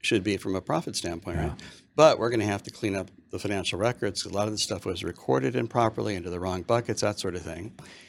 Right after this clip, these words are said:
Speaker 1: And these things that were purchased as gifts, they can't be written off as part of the business. So you can have a tax impact on some of these things, right?
Speaker 2: Mm-hmm.
Speaker 1: So a lot of cleanup needed to be done. We brought in a third party so we could actually do the diligence. And that's kind of a regular thing that happens, that
Speaker 2: Mm-hmm.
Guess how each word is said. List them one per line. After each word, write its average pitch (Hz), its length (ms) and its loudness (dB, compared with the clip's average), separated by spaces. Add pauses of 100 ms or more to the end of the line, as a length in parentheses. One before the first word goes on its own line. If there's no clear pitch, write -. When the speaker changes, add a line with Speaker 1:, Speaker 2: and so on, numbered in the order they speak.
(180)
Speaker 1:
And 113 420 6
these 127 280 0
things 139 260 6
that 127 80 4
were 113 100 2
purchased - 580 2
as 110 220 4
gifts, 151 460 2
they 127 200 0
can't 156 460 0
be 123 200 4
written 117 340 4
off 107 200 4
as 104 120 -4
part 107 160 2
of 98 80 0
the 95 80 -4
business. 104 420 0
So 101 80 0
you 95 80 0
can 110 80 0
have 127 160 2
a 127 40 0
tax 135 360 4
impact 85 460 -4
on 90 80 -8
some - 180 -6
of 78 80 -6
these 80 260 -4
things, 80 240 -10
right? 98 200 -2
Speaker 2:
Mm-hmm. 80 240 -14 (240)
Speaker 1:
So 110 200 6
a 107 40 4
lot 127 220 6
of - 260 2
cleanup 135 380 4
needed 107 240 0
to 104 60 0
be 104 120 0
done. 87 280 -2
We 95 120 -4
brought 104 240 4
in 101 100 2
a 101 80 0
third 101 300 0
party 95 260 0
so 87 140 -4
we 85 60 -4
could 92 140 -6
actually 85 280 -4
do 123 160 0
the 123 100 0
diligence. 82 500 -6
And 139 60 2
that's - 140 2
kind 190 160 8
of 127 60 6
a 113 60 10
regular 110 360 6
thing 117 240 2
that 120 100 0
happens, 123 460 0
that 107 100 2
Speaker 2:
Mm-hmm. 92 160 -4